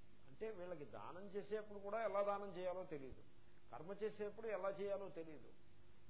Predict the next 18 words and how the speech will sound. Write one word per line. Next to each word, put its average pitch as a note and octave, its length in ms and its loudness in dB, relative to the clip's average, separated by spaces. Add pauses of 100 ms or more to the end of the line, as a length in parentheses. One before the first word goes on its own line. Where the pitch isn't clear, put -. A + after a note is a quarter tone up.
(240)
దా-, C#3 100 -6
అతిథి B2 540 -4
పూజ G3+ 400 -2
చేసేప్పుడు G#3 420 2
ఎలా G3+ 140 6
చేయాలో G3+ 360 2
తెలియదు. D#3+ 440 -4 (540)
కర్మల్ని G3 380 0 (100)
చేస్తున్నారే G#3+ 600 2
కానీ D#3 400 0 (540)
చాలా D3+ 320 2
తప్పుడు A3+ 680 -4
దృ-, D#3 380 -6
దృష్టికోణంతో F3+ 640 -4 (100)
చేస్తున్నారు. C3 460 -6 (720)
తర్వాత D3 440 0 (840)
పుట్టలు F#3+ 560 -2 (160)
కామ్యాలు, D#3+ 800 0